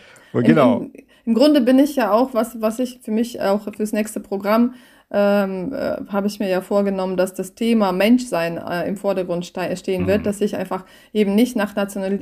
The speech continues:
Speaker 2: nach Nationalitäten geteilt bin, sondern dass ich das alles verbinde. Deswegen heißt das nächste Programm Verbindung. Äh, Entschuldigung, verbunden heißt es, nicht Verbindung, verbunden.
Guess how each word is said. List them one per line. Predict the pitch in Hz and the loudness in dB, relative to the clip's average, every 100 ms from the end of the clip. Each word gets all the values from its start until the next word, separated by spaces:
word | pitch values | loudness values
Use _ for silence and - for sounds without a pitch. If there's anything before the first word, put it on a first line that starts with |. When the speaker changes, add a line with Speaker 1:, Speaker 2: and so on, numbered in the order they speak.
| - | -4
Speaker 2:
nach | 202 - | -6 -4
Nationalitäten | 196 190 202 190 190 233 226 | -4 -4 -2 0 0 -2 0
geteilt | 202 190 208 220 220 | -2 0 0 0 -2
bin, | 202 | -4
sondern | 196 196 190 | -2 -2 -2
dass | 196 | -4
ich | 208 | -6
das | 196 | -8
alles | - 202 208 | -2 -2 -2
verbinde. | 208 196 214 208 170 | -2 2 2 2 0
Deswegen | 175 180 180 185 | -2 -6 -8 -6
heißt | 190 196 | -6 -8
das | 208 | -10
nächste | 190 - | -10 -10
Programm | - 185 185 185 | -10 -8 -6 -6
Verbindung. | - 185 202 196 190 214 - _ _ _ - | -6 -2 0 0 -2 -6 -12 _ _ _ 0
Äh, | 208 185 | 2 4
Entschuldigung, | 180 202 190 185 | 2 -2 -2 -4
verbunden | - 208 214 233 180 | -2 0 4 2 2
heißt | 175 170 208 | -4 -4 -6
es, | 208 | -12
nicht | 190 | -10
Verbindung, | 185 196 202 | -8 -6 -6
verbunden. | 196 185 214 202 180 208 | -8 -4 -2 -2 -2 -6